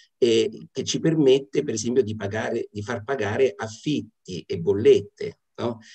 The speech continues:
E c'è la collaborazione con altri enti della, della diocesi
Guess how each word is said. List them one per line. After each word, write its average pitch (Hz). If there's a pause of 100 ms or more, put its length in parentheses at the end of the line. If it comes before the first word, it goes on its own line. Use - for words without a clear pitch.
(120)
E 104
c'è 123
la 117
collaborazione 117
con 107
altri 110
enti 104 (120)
della, 85 (600)
della 87
diocesi 104